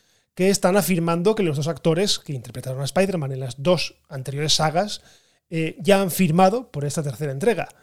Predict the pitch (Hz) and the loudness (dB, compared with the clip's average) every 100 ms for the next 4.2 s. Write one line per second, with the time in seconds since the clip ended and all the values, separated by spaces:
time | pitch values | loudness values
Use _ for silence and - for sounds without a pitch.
0 | _ _ _ _ - - 156 - 180 196 | _ _ _ _ -12 -4 0 0 2 2
1 | 214 - 277 185 190 _ _ _ _ _ | 2 -4 -2 -2 -2 _ _ _ _ _
2 | _ - 180 - 202 - 226 220 285 - | _ -6 -2 2 4 4 6 4 0 -6
3 | 147 151 170 165 160 147 143 214 220 233 | -4 0 0 2 2 0 0 2 2 0
4 | 330 381 | -4 -10